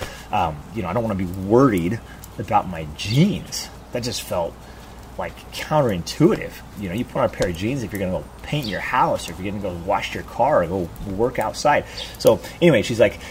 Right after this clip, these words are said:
you know, "Make sure you take care of these." Uh, they were literally worth, I don't even know, probably over a hundred fifty dollars.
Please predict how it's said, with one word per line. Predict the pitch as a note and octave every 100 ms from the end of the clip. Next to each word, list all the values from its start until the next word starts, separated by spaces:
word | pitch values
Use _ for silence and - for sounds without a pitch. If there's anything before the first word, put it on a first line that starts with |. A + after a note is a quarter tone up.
| -
you | -
know, | G2
"Make | F2 C3
sure | - A#2
you | F#2+
take | - -
care | - E3
of | C#3
these." | A#2 A2+ A2 - - - - -
Uh, | A2 F2
they | E3
were | C3+ G2
literally | A2+ F#2+ E2+
worth, | E2+ D#2+ - - -
I | G2
don't | -
even | - -
know, | - -
probably | C3 F2+ D#2
over | D#2+
a | E2
hundred | F2+ D#2
fifty | - E2+ F#2
dollars. | F2 C#2 -